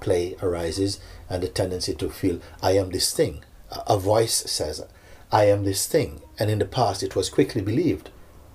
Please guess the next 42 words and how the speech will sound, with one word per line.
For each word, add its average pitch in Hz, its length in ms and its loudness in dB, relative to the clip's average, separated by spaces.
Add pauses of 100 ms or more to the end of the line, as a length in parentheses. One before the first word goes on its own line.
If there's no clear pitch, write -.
(160)
It 107 60 2
was 101 220 2
fast, - 520 2
like 87 180 -6
a 95 40 0
reflex. 98 560 0 (400)
This, 110 220 2 (320)
"I 110 120 6
am 104 240 2
this 98 200 0
thing. 143 360 -2 (560)
I 113 160 6
am 107 180 2
this. 120 320 8
I 110 120 2
am 117 160 2
this. 110 300 0
What 117 180 4
is 120 100 2
happening 110 340 0
to 104 100 -4
me? 98 200 0
I 98 100 0 (120)
am 95 100 -2
this," 107 340 0 (640)
uh, 92 220 2
became 101 720 2
the 101 280 0
sort - 260 0
of 90 240 -4
the 95 160 0
believed, 107 500 4
uh, - 320 -10
experience. 101 720 0 (500)
And 107 180 2
so 113 180 4
it 101 160 2
was 107 120 4
not 104 180 -2
questioned. 98 600 -2 (1000)
And 101 160 2
so 107 420 4